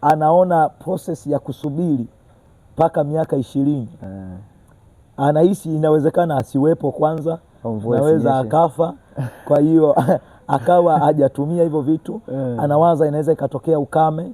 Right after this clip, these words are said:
Speaker 2: Eh.
Speaker 1: hiyo miti ikafa.
Speaker 2: Eh.
Speaker 1: So, tuna mawazo ya hofu.
Speaker 2: Eh.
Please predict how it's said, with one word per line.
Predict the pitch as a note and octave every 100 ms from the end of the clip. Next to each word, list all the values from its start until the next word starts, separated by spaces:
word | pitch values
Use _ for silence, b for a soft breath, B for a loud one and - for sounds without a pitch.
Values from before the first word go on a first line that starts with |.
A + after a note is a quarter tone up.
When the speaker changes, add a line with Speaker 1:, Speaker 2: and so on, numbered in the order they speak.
| -
Speaker 2:
Eh. | A2+ A2 A2 G#2
Speaker 1:
hiyo | C#3 D#3
miti | D#3 D#3+ D3+ C3+
ikafa. | - E3 D3 G#2+ - -
Speaker 2:
Eh. | G#2+ G#2 G2+
Speaker 1:
So, | G3+ G3
tuna | E3+ F3
mawazo | F3+ G#3 A3+ F3+ D#3
ya | D3+
hofu. | B2 D#3 D3+ - _ _ A2+
Speaker 2:
Eh. | A2 G#2+